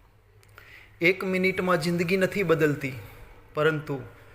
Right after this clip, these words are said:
એક મિનિટ વિચાર્યા બાદ લખીને નિર્ણય લેવાથી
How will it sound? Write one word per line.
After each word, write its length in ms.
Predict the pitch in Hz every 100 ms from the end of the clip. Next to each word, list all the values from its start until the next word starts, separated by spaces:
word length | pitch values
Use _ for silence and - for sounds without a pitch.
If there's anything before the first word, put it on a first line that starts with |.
| - - -
એક 240 | 180 185
મિનિટ 340 | 170 165 165 131
વિચાર્યા 460 | 139 170 165 165
બાદ 320 | 143 156 151
લખીને 480 | 147 135 - 240 220
નિર્ણય 360 | 196 165 156 156
લેવાથી 520 | 151 143 143 139 127